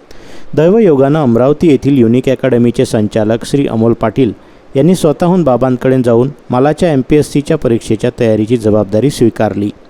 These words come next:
तहसीलदार आणि इतरही पदाच्या परीक्षा तिने दिल्या. पहिली परीक्षा दिनांक एकवीस ऑगस्ट दोन हजार बावीस आणि दुसरी परीक्षा दिनांक सतरा डिसेंबर दोन हजार तेवीस रोजी दिल्या, परंतु त्यामध्ये तिला यश मिळालं नाही.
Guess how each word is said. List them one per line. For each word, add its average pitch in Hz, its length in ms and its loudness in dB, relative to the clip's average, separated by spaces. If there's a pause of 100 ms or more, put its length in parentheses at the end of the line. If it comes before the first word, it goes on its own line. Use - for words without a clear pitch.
(160)
तहसीलदार 185 480 0
आणि 185 200 2
इतरही 147 300 2
पदाच्या 120 400 0
परीक्षा 117 480 -2
तिने 120 180 0
दिल्या. 104 280 0 (300)
पहिली 117 220 0
परीक्षा 120 520 -2 (680)
दिनांक 185 360 0
एकवीस 175 520 0
ऑगस्ट 147 380 0
दोन 127 220 2
हजार 120 220 0
बावीस 110 560 0 (180)
आणि 170 140 -2
दुसरी 160 320 0
परीक्षा 170 420 -2
दिनांक 135 420 0 (520)
सतरा 165 280 0
डिसेंबर 156 500 0
दोन 117 200 0
हजार 117 220 0
तेवीस 120 380 0
रोजी 120 220 0
दिल्या, 101 260 -2 (460)
परंतु 123 300 0
त्यामध्ये 127 580 0
तिला 151 160 0
यश 123 320 2
मिळालं 113 340 0
नाही. 101 200 -2